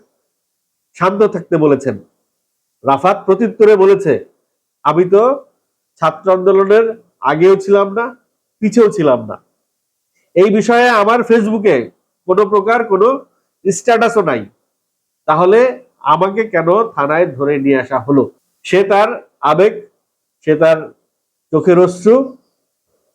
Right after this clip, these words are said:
সংবরণ করার চেষ্টা করছিলেন, কিন্তু পারছিলেন না। ঠিক তেমনি আমারও রাফাতের মতো একই প্রশ্ন আইনের কাছে, প্রশাসনের কাছে এবং যারা রাফাতের নামে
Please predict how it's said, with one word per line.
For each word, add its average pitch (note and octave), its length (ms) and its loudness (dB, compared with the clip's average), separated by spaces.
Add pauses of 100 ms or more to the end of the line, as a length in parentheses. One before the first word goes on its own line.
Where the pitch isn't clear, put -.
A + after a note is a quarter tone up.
(320)
সংবরণ D#3+ 480 0
করার D3+ 340 0
চেষ্টা E3 280 -4
করছিলেন, C3+ 540 -4 (180)
কিন্তু C#3+ 400 -4 (260)
পারছিলেন B2 440 -4
না। G2+ 180 -16 (320)
ঠিক A3 220 -2
তেমনি G3+ 520 0 (480)
আমারও A3 540 2
রাফাতের G3 460 0
মতো G3 200 0
একই F3 380 -2
প্রশ্ন D3 520 -6 (1400)
আইনের E3+ 360 2
কাছে, A3+ 400 -4 (460)
প্রশাসনের F#3 520 2
কাছে A3 420 -2 (300)
এবং F3+ 280 0
যারা F3+ 360 0
রাফাতের E3+ 380 -2
নামে E3+ 420 -2